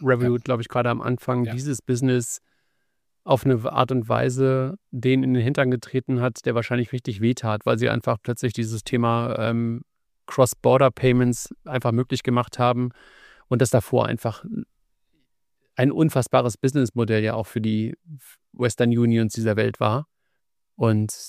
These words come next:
Speaker 1: das haben die denen einfach weggenommen. Und ich glaube, dann ist das ein typisches Beispiel dafür, dass sie sich nicht selber wirklich, ja, überflüssig gemacht haben, sondern einfach an ihrem alten Modell so lange festgehalten haben, wie es irgendwie ging.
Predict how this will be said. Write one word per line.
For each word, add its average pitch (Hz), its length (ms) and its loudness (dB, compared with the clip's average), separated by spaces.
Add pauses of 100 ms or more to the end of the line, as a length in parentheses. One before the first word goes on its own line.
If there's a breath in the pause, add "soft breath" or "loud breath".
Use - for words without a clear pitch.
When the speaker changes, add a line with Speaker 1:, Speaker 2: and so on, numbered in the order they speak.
(400)
Speaker 1:
das - 180 -4
haben 113 140 2
die 113 140 2
denen 110 180 0
einfach 113 480 -6
weggenommen. 104 560 -2
Und 107 260 -4
ich - 80 -12
glaube, 117 220 2
dann 117 320 -2 (320)
ist 123 120 -8
das 120 120 0
ein 110 140 0
typisches 123 400 -6
Beispiel 120 320 -2
dafür, 127 480 2 (640 soft breath)
dass 123 140 0
sie 127 120 0
sich 123 200 -2
nicht 117 180 -2
selber 123 800 0 (640)
wirklich, 123 920 -2 (400)
ja, 117 400 2 (280)
überflüssig 143 580 0
gemacht 113 400 -2
haben, 123 320 0
sondern 127 240 -2
einfach 127 180 0
an 127 140 2
ihrem 120 160 0
alten 123 260 -2
Modell 123 320 2
so 123 100 2
lange 123 200 2
festgehalten 123 580 -2
haben, 117 160 0
wie 123 60 0
es 117 100 -6
irgendwie 123 280 -2
ging. 127 360 0